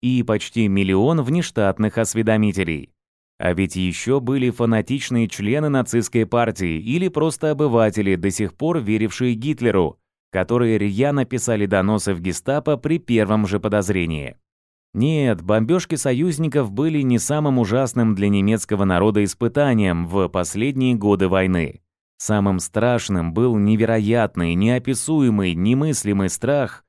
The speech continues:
полностью парализовавший немецкий народ.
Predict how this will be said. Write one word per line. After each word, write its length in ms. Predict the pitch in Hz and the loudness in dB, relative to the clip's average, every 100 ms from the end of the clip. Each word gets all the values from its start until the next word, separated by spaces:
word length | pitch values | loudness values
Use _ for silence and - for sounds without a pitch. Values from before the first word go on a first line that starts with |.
| _ _ - | _ _ -4
полностью 540 | 127 165 165 - 160 | -2 0 -2 -2 -2
парализовавший 800 | 175 170 143 110 95 120 - 147 | -2 -2 0 2 2 0 -2 -2
немецкий 580 | 139 160 123 104 - 107 | -2 0 0 -2 -2 -2
народ. 540 | 98 90 80 - - | 0 0 -2 -4 -20